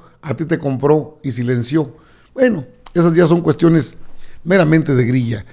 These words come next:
Eh, Marcelo Ebrard, pues es que sin tener las herramientas para, no, sí las tiene, para debatir, pero fue una puntada, se le puede considerar una puntada y terminaron así.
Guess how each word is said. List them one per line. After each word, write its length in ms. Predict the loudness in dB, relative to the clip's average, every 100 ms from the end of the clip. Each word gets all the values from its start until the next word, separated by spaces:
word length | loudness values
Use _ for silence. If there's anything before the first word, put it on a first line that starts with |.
| -20 -20 -12
Eh, 480 | 0 4 4 4 2
Marcelo 360 | 2 4 6 8
Ebrard, 360 | 6 4 -8 -18 -18 -18 -6
pues 200 | -2 -2
es 120 | -2
que 180 | 0 2
sin 180 | 2
tener 360 | 0 2 2 4
las 180 | 0 0
herramientas 580 | -4 -2 -2 -2 -6 -6
para, 320 | -6 -6 -6
no, 180 | -6 -4
sí 100 | 0
las 160 | 0 2
tiene, 280 | 0 0
para 200 | -2 0
debatir, 420 | 2 0 0 -4 -6 _ -20 -20 -20 -20 -20 -2
pero 180 | 2 2
fue 240 | 6 6
una 500 | 6 2 2 2 0 0
puntada, 600 | 0 4 4 4 0 -2
se 160 | -4
le 60 | 0
puede 240 | 4 4
considerar 320 | 4 0 0
una 120 | 0 0
puntada 480 | -2 2 2 2 -2
y 80 | -6
terminaron 540 | -4 0 0 0 0
así. 200 | -4 -8